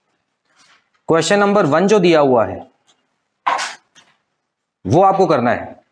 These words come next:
इसमें ब्लड ग्रुप्स हैं, क्वेश्चन समझा देता हूं आपको। थर्टी स्टूडेंट्स के ब्लड ग्रुप्स के बारे में आपको दिया हुआ है। आपको पता है ए, ब्लड ग्रुप ए होता है, बी होता है, ओ होता है और एबी होता है। यहाँ पे चार तरह के ब्लड ग्रुप हैं,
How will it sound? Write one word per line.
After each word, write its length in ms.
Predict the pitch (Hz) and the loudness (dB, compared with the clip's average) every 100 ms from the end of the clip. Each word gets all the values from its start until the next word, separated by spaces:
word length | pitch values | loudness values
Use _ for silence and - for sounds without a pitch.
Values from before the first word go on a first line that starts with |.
| _ 120 | _ -2
इसमें 260 | 156 165 | 0 0
ब्लड 240 | 147 190 185 | 2 2 2
ग्रुप्स 280 | 202 202 | 0 0
हैं, 140 | 202 208 | -2 0
क्वेश्चन 280 | 160 180 165 | -2 0 0
समझा 280 | 156 147 | 0 2
देता 200 | 156 160 | 0 2
हूं 80 | 160 | 0
आपको। 240 | 151 190 220 - _ _ _ _ _ _ _ _ _ _ _ - - _ _ _ | 0 -4 -8 -12 _ _ _ _ _ _ _ _ _ _ _ -20 -20 _ _ _
थर्टी 320 | 160 160 220 | -4 0 0
स्टूडेंट्स 400 | 214 208 190 202 214 | 0 0 2 0 0
के 80 | 202 | 0
ब्लड 340 | 131 170 202 | 2 2 2
ग्रुप्स 260 | 190 196 202 | 2 0 0
के 100 | 185 | 0
बारे 220 | 170 170 | 2 2
में 100 | 170 | 0
आपको 200 | 160 160 | 0 0
दिया 180 | 147 156 | 2 2
हुआ 220 | 160 156 | 2 2
है। 200 | 170 175 | 0 -2
आपको 260 | 127 135 156 | -2 0 0
पता 200 | 151 160 | 0 0
है 80 | 156 | 2
ए, 360 | 151 160 165 120 | 2 2 0 -2
ब्लड 260 | 139 143 | -2 0
ग्रुप 200 | 143 160 139 | 0 0 2
ए 140 | 156 | 2
होता 260 | 160 156 156 | 2 2 0
है, 200 | 156 156 - _ - | 0 -4 -16 _ -4
बी 180 | 120 160 | 0 2
होता 280 | 160 151 156 | 2 2 0
है, 340 | 151 156 - _ _ _ _ _ _ | -2 -8 -18 _ _ _ _ _ _
ओ 220 | 175 190 175 | 0 2 2
होता 340 | 170 170 170 | 0 0 0
है 120 | 175 | 0
और 340 | 190 196 196 - | 2 0 0 0
एबी 240 | 170 165 156 | 0 2 0
होता 240 | 95 87 | 0 -6
है। 100 | 76 _ _ _ - 85 _ _ _ - | -12 _ _ _ -8 -8 _ _ _ -6
यहाँ 160 | 175 | -2
पे 80 | 185 | 0
चार 280 | 202 185 185 | 0 0 2
तरह 180 | 190 180 | 0 0
के 80 | 180 | 0
ब्लड 200 | 160 131 | 0 0
ग्रुप 240 | 113 | -2
हैं, 80 | 95 | -4